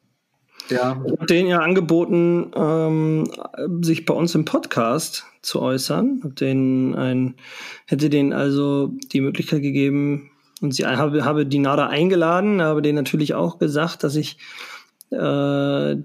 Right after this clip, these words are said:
Speaker 2: die, dass das natürlich dann mit nötigem Respekt und,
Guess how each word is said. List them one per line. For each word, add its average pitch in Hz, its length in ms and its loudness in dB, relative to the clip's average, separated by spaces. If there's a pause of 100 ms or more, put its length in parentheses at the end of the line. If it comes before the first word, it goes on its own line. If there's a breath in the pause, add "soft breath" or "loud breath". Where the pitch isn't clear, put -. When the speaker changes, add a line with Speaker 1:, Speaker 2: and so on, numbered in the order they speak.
(120)
Speaker 2:
die, 139 400 0
dass 135 220 -2
das 135 200 -2
natürlich 143 440 0
dann 139 280 2
mit 139 160 0
nötigem 147 600 0
Respekt 156 880 -2 (200)
und, 151 600 0